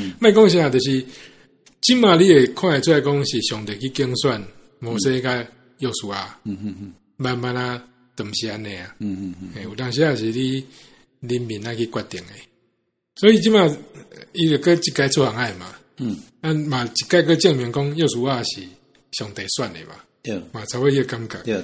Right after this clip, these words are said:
Speaker 1: 对。
Speaker 2: 所以大家要有信心，
Speaker 1: 嗯。
Speaker 2: 继续来。所以就开始攻城。
Speaker 1: 嗯。
Speaker 2: 那第一个攻城，这，这定有人讲，咱用嘴讲就好啊。第一个攻城的方法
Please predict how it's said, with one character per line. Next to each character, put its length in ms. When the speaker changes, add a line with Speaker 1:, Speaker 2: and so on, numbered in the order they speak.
Speaker 1:
对。 200
Speaker 2:
所 120
以 40
大 120
家 160
要 60
有 160
信 220
心， 260
Speaker 1:
嗯。 200
Speaker 2:
继 140
续 100
来。 260
所 160
以 20
就 80
开 160
始 120
攻 240
城。 160
Speaker 1:
嗯。 100
Speaker 2:
那 100
第 160
一 40
个 60
攻 220
城， 240
这， 180
这 200
定 120
有 100
人 200
讲， 200
咱 100
用 100
嘴 180
讲 220
就 60
好 80
啊。 180
第 100
一 60
个 80
攻 180
城 180
的 80
方 160
法 160